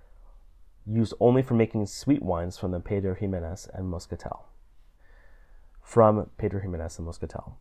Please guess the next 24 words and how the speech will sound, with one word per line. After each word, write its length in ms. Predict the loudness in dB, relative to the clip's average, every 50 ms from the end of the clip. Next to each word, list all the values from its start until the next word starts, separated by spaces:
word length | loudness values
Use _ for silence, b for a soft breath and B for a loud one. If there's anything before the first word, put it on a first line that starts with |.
| -10 -2
also 220 | 0 0 2 2 2
known 240 | 2 2 2 2
as 200 | 0 -4 -6 -8 -14 -20 -20 -20 -20 -20 -20 -20 -20 -8 0
Asoleado. 760 | 2 2 2 2 2 2 4 4 2 0 -2 -4 -6 -10 -12 -14 -18 -20 -20 -20 -20 -20 -20 -20 -20 -20 -20 -20 -20 -20 -20 -20 -20 -20 -20 -18 -8
Solera, 540 | 0 2 6 8 8 8 8 6 4 0 -6 -16 _ _ -20 -20 -20 -20 -20 -20 -20 -20 -20 -20 -20 -20 -20 -20 -20 -20 -20 -20 -20 -20 -20 -20 -20 -20 -16 -6
the 60 | 0
last 340 | 4 6 6 6 4 2 -4
tier 380 | 0 4 4 4 4 2 0 0
or 80 | -2 -4
scale 580 | -2 -2 0 2 2 4 4 4 2 0 -6 -14 -14 -2 4
of 300 | 6 8 8 8 6 2
the 60 | -4
system 560 | -8 -6 -8 -8 -2 2 2 2 2 2 -2 -4
of 80 | -8 -8
fractional 420 | 0 4 4 4 4 4 2 2
blending 480 | 4 4 0 0 0 -4 -6 -6 -6 -8 -6
used 240 | -4 -4 -4 -4 -4
in 80 | -6 -4
Jerez. 300 | -4 -4 -4 -4 -6 -8 -12 -20 -20 b b b b b b b b b b b b
This 180 | 0 0 0 0
is 100 | -4 0
typically 420 | 0 2 2 2 0 2 4 2
the 120 | 4 2 -2
tier 520 | -4 2 4 6 6 8 6 4 2 -2